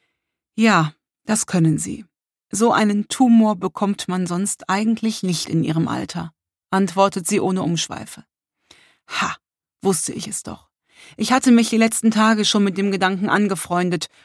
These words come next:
und mein Entschluss steht fest, sollte ich Trägerin sein, werde ich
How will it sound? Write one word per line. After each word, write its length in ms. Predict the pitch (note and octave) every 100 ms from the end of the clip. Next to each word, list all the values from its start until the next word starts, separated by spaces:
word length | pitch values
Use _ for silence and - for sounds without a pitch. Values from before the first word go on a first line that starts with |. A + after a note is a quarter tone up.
| _
und 300 | - G3 -
mein 220 | G3 F#3+
Entschluss 540 | - F#3 - G3+ G3+ -
steht 300 | - F#3 -
fest, 480 | - A#3 - - -
sollte 340 | - E3+ D#3+
ich 160 | F#3 E3+
Trägerin 540 | - G3+ G3+ G3 G3+
sein, 320 | G3+ G3 G#3 F#3 _ _
werde 260 | - F3+ D#3+
ich 220 | D#3+ -